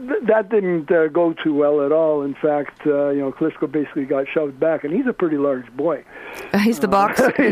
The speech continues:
Speaker 1: a
Speaker 2: He's the
Speaker 1: current,
Speaker 2: boxer.
Speaker 1: uh, current boxing champion at, uh, you know, six-foot-nine, and, uh, God knows
Speaker 2: Six-foot-nine.
Speaker 1: how many
Speaker 2: Wow.
Speaker 1: pounds,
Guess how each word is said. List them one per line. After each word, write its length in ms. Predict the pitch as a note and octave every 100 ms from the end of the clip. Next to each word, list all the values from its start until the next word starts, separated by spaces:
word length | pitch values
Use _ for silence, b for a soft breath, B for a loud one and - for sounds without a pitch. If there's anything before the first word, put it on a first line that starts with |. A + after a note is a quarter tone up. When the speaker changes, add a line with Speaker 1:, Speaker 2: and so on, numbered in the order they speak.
| F#3+
Speaker 1:
a 80 | F#3+
Speaker 2:
He's 180 | C4+
the 80 | A#3
Speaker 1:
current, 280 | G#3+ A#3 F3
Speaker 2:
boxer. 380 | - G3 D#3+ -
Speaker 1:
uh, 240 | - - -
current 280 | A3+ G3 D#3
boxing 420 | E3+ F3 - F#3+
champion 580 | C#3+ E3+ E3+ E3 G3+ F3+
at, 160 | D3+ C#3 -
uh, 60 | D#3+
you 120 | D#3+
know, 120 | D3+ -
six-foot-nine, 960 | F3 - F#3+ F#3 D#3 E3 E3 E3+ E3 - - B B B B -
and, 400 | D#3+ D3 D3 C#3+
uh, 40 |
God 60 | D3+
knows 80 | D3+
Speaker 2:
Six-foot-nine. 500 | C#3+ E3 E3 G#3+ A3+
Speaker 1:
how 100 | F3
many 180 | E3+ F#3
Speaker 2:
Wow. 80 | F#3+
Speaker 1:
pounds, 340 | E3 D#3+ D3+